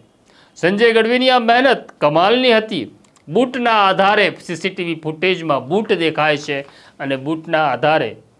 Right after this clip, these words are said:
એ નક્કી કરે છે કે બાઇક મૂકીને ઓટો રિક્ષામાં આ લૂંટારુઓ ભાગ્યા છે. હવે તે નરોડા ગામ પહોંચ્યા છે અને નરોડા ગામથી પછી તે ક્યાં ગયા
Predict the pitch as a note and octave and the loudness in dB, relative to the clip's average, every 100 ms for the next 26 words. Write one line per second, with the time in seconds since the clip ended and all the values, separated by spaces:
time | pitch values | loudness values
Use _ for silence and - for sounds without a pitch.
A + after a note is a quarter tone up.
0 | _ _ _ _ - D3+ A#3+ B3+ A3+ F#3+ | _ _ _ _ -10 -4 -4 -4 -8 -6
1 | C3 B2+ - C3+ C3+ A#2 C#3 E3 E3+ C#3 | -6 -6 -10 -10 -10 -8 -2 -2 -4 -12
2 | C3+ - C3 C3+ E3 E3 F#3+ F#3 - F3 | -10 -8 -8 -4 -6 -4 -6 -6 -4 -4
3 | E3+ F3 F3+ - _ _ _ C3+ C#3+ D3 | 0 -2 -2 -10 _ _ _ -6 -4 -2
4 | D3+ D3 D3 B2+ D3 E3+ F#3 G#3 G3+ A#3+ | 0 2 2 0 0 0 2 0 0 -2
5 | C#4+ - _ _ E3 G#3+ B3+ B3+ G3+ E3+ | -4 -10 _ _ -2 2 2 2 2 2
6 | E3 D#3 C3 E3+ A3+ G#3 F3+ C#3+ D3 C#3 | 2 0 2 2 2 0 -2 -2 0 -2
7 | C3 C#3+ C#3 B2+ _ _ _ F#3 A3+ F#3+ | -2 -6 -8 -10 _ _ _ -12 -4 0
8 | F#3+ D#4 C4+ G3 F3+ E3 A3 A3 A#3 A#3 | 2 2 2 2 0 -2 -8 -8 -10 -10
9 | B3+ - F#3 B2+ A2+ G2+ | -10 -2 -2 0 -4 -6